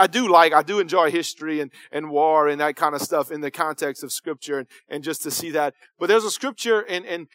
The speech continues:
in, uh, First Corinthians where the Apostle Paul says that, and, and I'm, I'm, I'm addressing why do I use Old Testament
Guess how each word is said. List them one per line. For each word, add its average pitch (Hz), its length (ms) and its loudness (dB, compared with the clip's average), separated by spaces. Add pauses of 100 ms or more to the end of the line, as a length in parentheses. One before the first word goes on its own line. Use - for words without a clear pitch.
(160)
in, 165 160 -6
uh, 156 160 -2
First 214 400 2
Corinthians 180 520 -4
where 165 120 0
the 151 60 2
Apostle 202 460 0
Paul 190 360 0
says 156 320 -2
that, 143 240 -2 (260)
and, 165 360 -6
and 185 160 -2
I'm, 170 200 0
I'm, 170 220 2 (100)
I'm 170 140 0
addressing 185 520 0
why 170 220 8
do 202 100 4
I 190 100 8
use 175 460 -8 (280)
Old 208 260 4
Testament 185 600 0